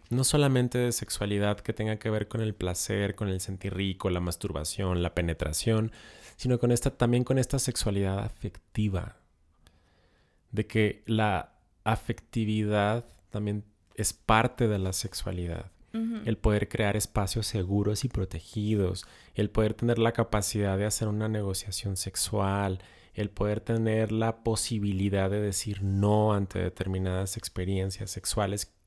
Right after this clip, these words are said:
Speaker 1: con las que no me estoy sintiendo cómodo o cómoda, y hacer valer esa decisión también. Y es como, ok, o sea, ¿de qué, de qué manera podemos ir sanando poco a poco?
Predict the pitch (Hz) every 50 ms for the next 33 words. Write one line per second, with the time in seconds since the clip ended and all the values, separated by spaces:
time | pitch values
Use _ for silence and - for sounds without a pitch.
0 | _ - 107 95 95 95 - - - 104 98 101 107 107 110 107 - - - 101
1 | - - 107 104 - 101 98 98 95 - - 113 107 107 110 107 101 98 90 85
2 | 85 87 - - - 101 107 113 110 98 90 87 85 85 92 - - - - -
3 | - - - - - - - - 117 113 107 104 - 123 117 110 120 117 117 107
4 | 107 110 120 127 123 113 - - 104 98 98 95 - - - - - - 98 92
5 | 87 - 87 87 - - - - - - _ - _ - _ _ _ _ _ _
6 | _ _ _ _ _ _ _ _ - 151 147 135 - - 165 170 170 165 160 147
7 | 139 127 - - - - 135 - - - 175 175 160 139 131 151 139 139 135 -
8 | - 156 135 143 151 - - 147 151 156 151 151 147 143 147 143 - - 127 123
9 | 120 123 127 - - 139 - - 127 123 117 117 120 123 120 120 113 - 117 113
10 | - - 117 117 - - 104 113 147 185 196 170